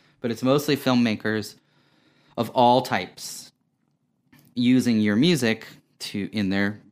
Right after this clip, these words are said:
film productions. And it's really, really gratifying and really fun. And the big shift for me was I went from spending twenty-five plus years of primarily trying to absorb, connect, and realize the vision of other artists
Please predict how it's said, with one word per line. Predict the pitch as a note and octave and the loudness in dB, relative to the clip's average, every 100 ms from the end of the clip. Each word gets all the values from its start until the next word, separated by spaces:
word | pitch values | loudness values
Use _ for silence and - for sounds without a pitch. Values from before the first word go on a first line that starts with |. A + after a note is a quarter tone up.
| _ - | _ -10
film | - A3 D3+ | 0 2 2
productions. | A2+ F2+ - - F#2 - | -2 -6 -8 -12 -12 -6
And | A#2+ A#2 C3 | -2 -2 -2
it's | - | -6
really, | C3 F3 F#3 D#3+ B2 G#2 - - - | -2 2 4 4 2 0 -4 -14 -2
really | F3 F#3 | 2 2
gratifying | G2+ G#2 B2+ C#3 - D#2+ D#2 - | 0 2 2 0 -6 -12 -18 -8
and | A2 | 0
really | C#3+ C#3 | 2 2
fun. | B2+ D3 B2 - | 2 2 2 0
And | B2 A#2+ - _ _ - | 0 0 -4 _ _ -4
the | C#3+ | -2
big | B2+ D#3 F#3+ F3 | 2 2 2 0
shift | - A#2+ - | 0 -2 -2
for | - A2+ | -6 0
me | D3 F#3+ B2+ | 2 2 2
was | A#2 A2+ - | 0 -2 -4
I | A2+ | -4
went | A#2 D#3 - | -2 -2 -4
from | - B2 A#2 A2 | -4 0 0 0
spending | G#2+ - C3 A#2+ A2 G2+ | -2 -2 -2 0 -2 -6
twenty-five | - B2+ C3 B2 A#2+ G#2+ G#2 G2+ | -2 0 2 2 0 0 0 -4
plus | - A2 G#2 - | -8 -8 -8 -10
years | G#2+ B2+ G#2 G2+ - | -4 -2 -2 -4 -8
of | G#2+ G2+ - _ _ _ - | -6 -6 -8 _ _ _ -6
primarily | - C3 B2 A#2+ B2 C3+ B2+ G#2+ G2 G2 F#2+ _ _ _ _ _ - _ _ | 2 4 6 4 4 2 0 -2 -2 -4 -8 _ _ _ _ _ -20 _ _
trying | - B2 A2 | 0 2 2
to | B2 A2+ | -2 -4
absorb, | A2 G#2 A#2 A#2 A2+ G#2+ | -6 -2 0 2 2 0
connect, | - A2 G#2 G2+ - | -4 -2 0 -2 -6
and | A2 G2 | -10 -6
realize | G#2+ A#2+ A2 G2+ G2+ - | 0 0 0 -2 -4 -8
the | |
vision | G2 G2+ A2 G2+ | -10 -6 -6 -6
of | F#2+ - | -8 -6
other | G2 G2 | -6 -4
artists | - F#2 G2 B2+ - - - - - | -4 -6 -4 -8 -10 -18 -20 -20 -20